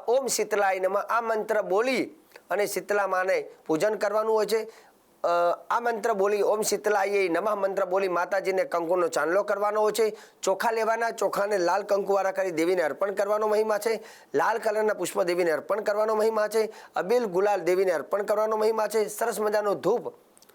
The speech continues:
માતાજીને અર્પણ કરવાનો, એક ઘીનો દીવો કરવાનો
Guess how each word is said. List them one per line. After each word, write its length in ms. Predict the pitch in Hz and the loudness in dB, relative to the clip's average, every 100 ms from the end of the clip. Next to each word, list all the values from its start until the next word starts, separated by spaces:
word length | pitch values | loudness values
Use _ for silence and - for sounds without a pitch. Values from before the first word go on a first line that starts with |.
| _ _ _ - | _ _ _ -6
માતાજીને 440 | 156 180 202 190 175 | -4 -2 0 0 0
અર્પણ 280 | 147 202 208 | -2 -2 -2
કરવાનો, 400 | 202 208 214 220 | 0 0 0 -2
એક 380 | 226 220 - | -2 -2 -2
ઘીનો 220 | 170 175 185 | 0 2 2
દીવો 260 | 151 196 | 2 0
કરવાનો 460 | 202 208 214 226 | 0 0 0 -2